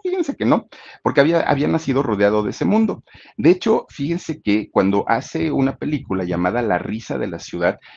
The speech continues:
que debió haber sido, de-, debió haber sido esta película que estamos, bueno, la, la imagen que estamos viendo, ahí,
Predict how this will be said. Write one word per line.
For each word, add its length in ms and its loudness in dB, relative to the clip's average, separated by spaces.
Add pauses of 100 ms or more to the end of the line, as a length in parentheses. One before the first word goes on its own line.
(140)
que 80 0
debió 220 0
haber 140 -2
sido, 280 -4
de-, 180 -4
debió 200 -4
haber 160 -4
sido 160 -6
esta 220 -8
película 440 -4
que 60 -12
estamos, 320 -6
bueno, 220 -4
la, 300 -6
la 80 -6
imagen 340 -6
que 60 -14
estamos 320 -4
viendo, 360 -4 (580)
ahí, 520 -4